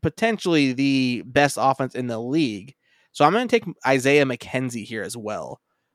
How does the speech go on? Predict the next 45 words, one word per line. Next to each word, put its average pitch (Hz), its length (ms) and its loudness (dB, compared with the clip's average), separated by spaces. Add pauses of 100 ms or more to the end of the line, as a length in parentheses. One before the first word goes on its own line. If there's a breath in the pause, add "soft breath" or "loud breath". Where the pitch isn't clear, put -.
(140)
Um, 113 540 -4 (300)
like 135 160 2
I 143 40 2
said, 131 180 0
he's 123 340 -4 (220)
overtaken 147 540 6
that 120 140 -4
slot 127 280 2
role. 123 360 4 (480)
Um, 113 260 0
even 135 200 2
though 135 100 6
they 123 100 6
brought, 120 320 2
they 120 180 -2
had 120 400 0
signed, 120 720 -2 (260)
uh, 78 440 -6 (220)
Crowder 131 500 4 (360)
in 127 120 -4
the 123 80 0
offseason, 127 480 4
who 117 340 -2 (400)
is 127 180 -4
known 123 200 2
to 127 60 0
be 123 100 2
a 117 100 0
very, 120 240 -2
very 120 160 -2
good 117 180 -6
slot 117 220 -2
receiver, 127 360 0
but 117 180 -4
they 120 100 -2
love 120 220 -2
Isaiah 127 340 0
McKenzie, 131 480 -2
and 117 180 -4
he's 123 260 -8
won 123 320 -4
that, 127 320 -4
that 104 180 -6
role. 131 260 2
So 117 360 0